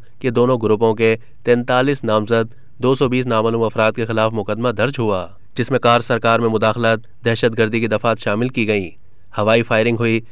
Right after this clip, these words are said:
अमन व अमान की सूरत हाल बिगड़ी, खौफ और दहशत की फिजा छाई,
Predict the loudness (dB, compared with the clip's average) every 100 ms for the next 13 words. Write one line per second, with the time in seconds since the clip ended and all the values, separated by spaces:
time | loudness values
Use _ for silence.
0 | -10 -2 2 2 4 2 0 -2 -2 0
1 | 0 0 -2 -2 0 0 -2 -12 -4 4
2 | 4 4 2 0 0 -2 -2 -2 0 0
3 | 2 0 0